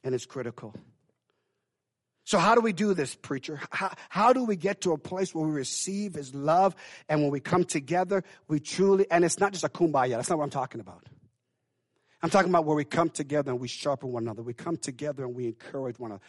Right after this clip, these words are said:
We come together and there's no gossip. Come on, somebody. That we're clothed with humility. Right? And that we prophesy. And that's why when we give our five minutes greeting, literally, I want you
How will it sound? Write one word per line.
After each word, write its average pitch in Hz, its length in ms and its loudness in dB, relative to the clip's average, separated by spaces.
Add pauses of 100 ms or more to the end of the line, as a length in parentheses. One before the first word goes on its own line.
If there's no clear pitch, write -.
(160)
We 143 100 -4
come 165 220 0
together 143 280 -2
and 127 80 -4
there's 123 120 -4
no 139 120 -2
gossip. 120 520 -6 (2000)
Come 156 160 0
on, 113 100 -2
somebody. - 380 -10 (800)
That 185 160 6
we're 175 100 6
clothed 190 400 2
with 170 140 0
humility. 151 600 0 (800)
Right? 147 220 2 (100)
And 165 160 2
that 165 100 2
we 160 100 4
prophesy. 165 640 -2 (260)
And 160 140 0
that's 151 240 0
why 180 100 2
when 160 160 2
we 160 80 4
give 151 240 0 (160)
our 147 80 -2
five 175 260 4
minutes 160 220 0
greeting, 202 440 2 (180)
literally, 180 440 2
I 156 40 6
want 180 460 2
you 165 120 -2